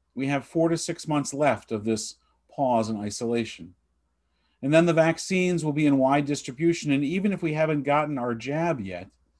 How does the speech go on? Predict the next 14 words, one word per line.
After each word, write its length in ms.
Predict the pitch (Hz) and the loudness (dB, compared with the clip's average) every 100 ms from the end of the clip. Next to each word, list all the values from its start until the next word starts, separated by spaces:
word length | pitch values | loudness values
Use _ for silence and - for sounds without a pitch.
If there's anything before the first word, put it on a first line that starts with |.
| _ _ _ _ _ _ | _ _ _ _ _ _
God 200 | - 127 | -6 -2
willing, 580 | 135 175 165 131 127 135 - _ _ _ - | 2 2 4 2 0 -10 -20 _ _ _ -4
enough 340 | 139 165 160 | 0 0 0
will, 460 | 151 131 101 98 - _ - | 0 2 2 -4 -12 _ -10
and 140 | 123 | -2
life 240 | 123 135 143 | 0 0 -2
will 80 | |
come 260 | 139 139 127 | -8 -6 -4
inching 340 | 113 113 120 | -4 -4 -2
back. 420 | 110 113 90 _ _ _ _ _ _ _ _ _ _ _ _ _ _ _ _ - - - | 0 -2 -4 _ _ _ _ _ _ _ _ _ _ _ _ _ _ _ _ -20 -20 -12
If 220 | 170 - | -10 -2
we 100 | 170 | 0
are 80 | 156 | 2
lucky. 440 | 139 - - - | 2 0 -12 -20